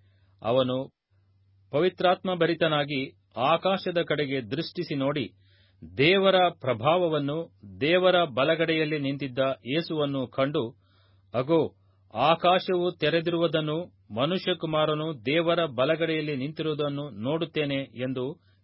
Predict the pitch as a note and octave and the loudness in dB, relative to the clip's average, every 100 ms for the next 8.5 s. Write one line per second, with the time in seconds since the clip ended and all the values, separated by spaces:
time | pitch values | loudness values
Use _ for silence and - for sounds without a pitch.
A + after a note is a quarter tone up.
0 | - C#3 C3+ C3 A#2+ G2+ _ _ _ _ | -4 -2 0 0 -2 -4 _ _ _ _
1 | _ _ G#2+ B2+ C#3 C#3 C3 - _ _ | _ _ -2 2 2 0 -4 -12 _ _
2 | A#2+ C#3 C#3 E3 - _ G#2+ A#2+ C#3 D3+ | -2 0 0 -4 -10 _ -4 0 2 2
3 | - C3+ B2+ C#3 C#3+ C#3+ C#3 - C#3+ C#3 | 0 -2 -2 -2 -2 -2 -4 -4 -6 -6
4 | C#3 D#3+ _ _ D3 D3 C#3+ C#3+ C3+ C3 | -8 -10 _ _ -6 -4 -2 -2 -2 -4
5 | C3+ C#3+ C3+ C#3+ C3 C3+ C3+ _ _ _ | -6 -6 -6 -4 -4 -6 -8 _ _ _
6 | - B2 - E3 E3 E3 C3+ C#3+ - _ | -4 -2 2 4 4 2 -4 -8 -16 _
7 | _ _ _ _ B2+ D#3 D3+ C#3 C3 A#2 | _ _ _ _ 0 2 2 0 -2 -2
8 | A2+ C3+ C#3+ C3 | -4 -2 -2 -4